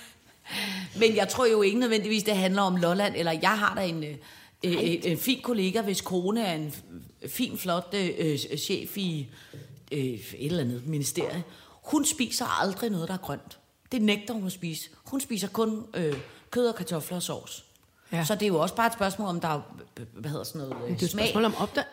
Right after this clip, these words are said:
Speaker 2: det er et spørgsmål om opdragelse.
Speaker 1: Ja.
Speaker 2: Det er jo et spørgsmål om, hvor du kommer fra.
Speaker 1: Ja.
Speaker 2: Altså, det,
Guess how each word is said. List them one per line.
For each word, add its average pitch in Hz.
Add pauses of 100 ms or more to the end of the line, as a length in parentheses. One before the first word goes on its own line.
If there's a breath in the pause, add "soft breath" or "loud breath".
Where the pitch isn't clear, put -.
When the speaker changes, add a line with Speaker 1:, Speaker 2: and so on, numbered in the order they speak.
(200)
Speaker 2:
det 233
er 247
et 214
spørgsmål 240
om 302
opdragelse. 311
Speaker 1:
Ja. 302
Speaker 2:
Det -
er 170
jo 247
et 240
spørgsmål 277
om, 254
hvor 240
du 220
kommer 247
fra. - (100)
Speaker 1:
Ja. 160 (200)
Speaker 2:
Altså, 202 (100)
det, 220